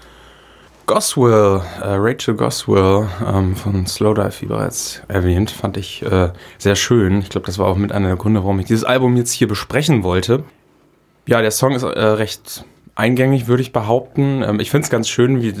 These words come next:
sich das alles so mit der Zeit irgendwann auflöst in so einer, so einer Art Kakophonie, ähm, also wie dann irgendwie alles zusammenläuft, die Stimmen irgendwie verschmelzen mit de-, den ganzen Synthesizern und den,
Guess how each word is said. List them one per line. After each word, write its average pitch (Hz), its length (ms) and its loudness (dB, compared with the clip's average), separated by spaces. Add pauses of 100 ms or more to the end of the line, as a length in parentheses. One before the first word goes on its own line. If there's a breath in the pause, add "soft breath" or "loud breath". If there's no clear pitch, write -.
(140)
sich 104 260 -6
das 110 140 -8
alles 107 320 -2
so 104 460 0 (800)
mit 120 260 2
der 110 120 2
Zeit 110 280 0
irgendwann 104 280 2
auflöst 123 680 2
in 110 80 2
so 104 80 -2
einer, 98 280 0
so 101 60 -2
einer 98 140 -2
Art 95 220 -2 (720 loud breath)
Kakophonie, 120 960 2 (120)
ähm, 113 500 2
also 104 200 -4
wie 107 40 -2
dann 104 140 0
irgendwie 107 220 0
alles 104 240 -6
zusammenläuft, 107 600 2
die 110 40 -6
Stimmen 120 400 2
irgendwie 110 220 2
verschmelzen 113 760 0
mit - 220 -4
de-, 104 100 -2 (300 loud breath)
den 95 80 -6
ganzen 104 260 0
Synthesizern 107 1000 0
und 98 180 -2
den, 98 280 0